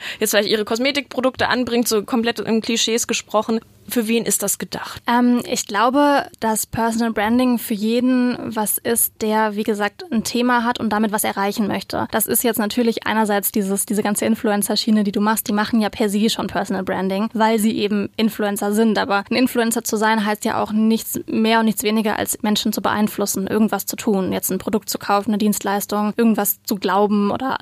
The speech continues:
Speaker 2: irgendwas eben zu verändern. Das heißt, ich glaube,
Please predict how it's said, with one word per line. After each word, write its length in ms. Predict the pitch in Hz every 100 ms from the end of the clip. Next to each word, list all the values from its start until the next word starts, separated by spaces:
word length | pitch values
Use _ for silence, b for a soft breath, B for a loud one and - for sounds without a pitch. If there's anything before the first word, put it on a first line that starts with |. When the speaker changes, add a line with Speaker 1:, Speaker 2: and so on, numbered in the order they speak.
| -
Speaker 2:
irgendwas 340 | 220 208 208
eben 280 | - 202 208 190 B
zu 140 | - 214
verändern. 580 | - 208 220 180 185
Das 180 | 185 202
heißt, 260 | 220 220 220 -
ich 80 |
glaube, 460 | - 220 220 233 226